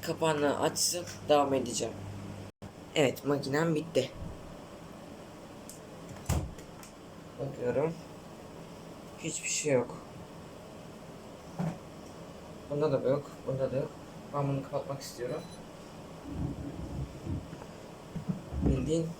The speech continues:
hiçbirinde bir renk yok. Zaten renk olması sıkıntı olamaz zaten. Yani bunda zaten bunun rengi böyle.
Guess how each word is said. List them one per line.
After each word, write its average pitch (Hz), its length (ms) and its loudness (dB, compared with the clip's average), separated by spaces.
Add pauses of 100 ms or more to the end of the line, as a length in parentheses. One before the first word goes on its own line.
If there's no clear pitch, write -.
(200)
hiçbirinde 156 580 4
bir 160 120 8
renk 165 280 4
yok. 185 220 -2 (640)
Zaten 185 280 6
renk 180 180 6
olması 185 420 6
sıkıntı 190 520 4 (360)
olamaz 160 400 10
zaten. 131 380 4 (1500)
Yani 131 180 2
bunda 170 220 8
zaten 165 420 8
bunun 160 200 8
rengi 156 300 6
böyle. 147 320 6